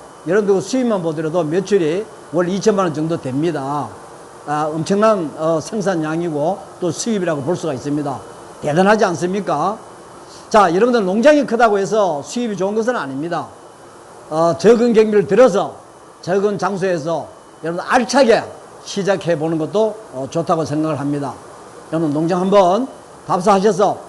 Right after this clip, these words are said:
많은 그 도움이 되시기 바랍니다. 자, 이번에는, 아, 여기까지 제가 좀 마치고요. 다음번에 여러분들 보시면은 여기 전부 다 미생물로 재배를 했습니다. 아, 그리고 여러분들 엠에스엠이라고 들어보셨죠?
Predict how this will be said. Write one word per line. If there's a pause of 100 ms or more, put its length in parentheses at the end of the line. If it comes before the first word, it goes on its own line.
(260)
많은 (320)
그
도움이 (280)
되시기
바랍니다. (760)
자,
이번에는, (180)
아,
여기까지
제가
좀
마치고요. (360)
다음번에 (480)
여러분들
보시면은 (400)
여기
전부
다 (100)
미생물로
재배를
했습니다. (520)
아,
그리고
여러분들
엠에스엠이라고
들어보셨죠?